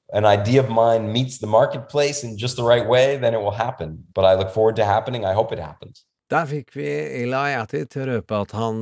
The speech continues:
Speaker 2: skriver på noe nytt som han kan styre selv, og så ønsker vi han lykke til med å få til det. Det er beinhardt å komme på lufta, <laughs> og det sier litt at Eli Attie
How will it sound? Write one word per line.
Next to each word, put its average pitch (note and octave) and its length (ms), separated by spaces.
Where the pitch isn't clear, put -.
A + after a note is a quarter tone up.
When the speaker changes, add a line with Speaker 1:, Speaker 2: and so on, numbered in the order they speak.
Speaker 2:
skriver G2 400
på A2+ 160
noe A2+ 160
nytt E3 240
som A2 320
han G#2 160
kan A#2 160
styre A2+ 300
selv, G3+ 340
og G#2 160
så C3 140
ønsker G#2 320
vi G#2 160
han A2+ 320
lykke A#2 300
til A#2 180
med A2+ 320
å A#2 160
få - 300
til F#2+ 160
det. F2+ 140
Det A2 160
er G#2+ 960
beinhardt G#2 800
å A#2 240
komme G#2+ 240
på A2+ 160
lufta, F#3+ 380
<laughs> - 80
og F3 160
det A#2 100
sier A#2 300
litt - 180
at - 240
Eli A#2 240
Attie A#2 400